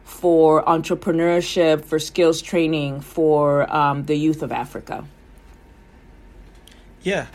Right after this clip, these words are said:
Speaker 2: So before this, you had been working in so many organizations. Can you just hone in on your role that you played, trying to bring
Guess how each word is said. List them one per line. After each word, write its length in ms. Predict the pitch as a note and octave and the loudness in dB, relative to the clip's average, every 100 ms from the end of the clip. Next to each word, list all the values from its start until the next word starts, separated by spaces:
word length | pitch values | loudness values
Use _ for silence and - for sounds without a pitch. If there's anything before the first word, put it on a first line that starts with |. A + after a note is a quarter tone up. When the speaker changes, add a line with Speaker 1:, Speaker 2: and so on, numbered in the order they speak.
| - - - | -20 -20 -16
Speaker 2:
So 560 | - D3+ D#3+ D3+ B2+ - - - | -4 -2 -2 -4 -10 -16 -20 -14
before 680 | C3+ B2+ D3+ E3 D#3+ D3+ - - | -14 -12 -8 -4 -4 -6 -10 -18
this, 560 | - D3 B2 - - - | -8 -6 -6 -8 -12 -14
you 200 | A2 A#2+ | -12 -12
had 360 | A#2+ A#2+ A#2 - | -8 -8 -8 -8
been 380 | B2+ B2 A#2+ A#2+ | -8 -8 -10 -10
working 280 | B2+ C#3 | -10 -10
in 80 | A#2+ | -12
so 140 | G#2+ B2 | -12 -12
many 140 | B2 | -10
organizations. 560 | A2+ A#2 A2+ A2+ B2 B2+ | -12 -12 -12 -12 -14 -10
Can 160 | E3 | -8
you 160 | G3+ G#3 - - | -8 -12 -18 -12
just 320 | F3 - - | -10 -8 -12
hone 400 | - - E3+ F3+ | -14 -10 -8 -6
in 160 | D#3+ D#3+ | -6 -8
on 300 | - C#3+ C#3 | -6 -6 -6
your 220 | C3+ C3+ C3 | -6 -6 -6
role 200 | C#3 D3 | -6 -6
that 120 | C3+ | -6
you 100 | B2+ | -8
played, 520 | A#2 B2 B2 C#3 D#3 - - - - - | -12 -10 -8 -8 -12 -16 -20 -20 -20 -10
trying 320 | D#3 D#3 D#3 | -4 -4 -4
to 120 | D3 | -8
bring 640 | A#2+ A2 C3 C3+ C3+ C3 | -14 -8 -6 -4 -6 -10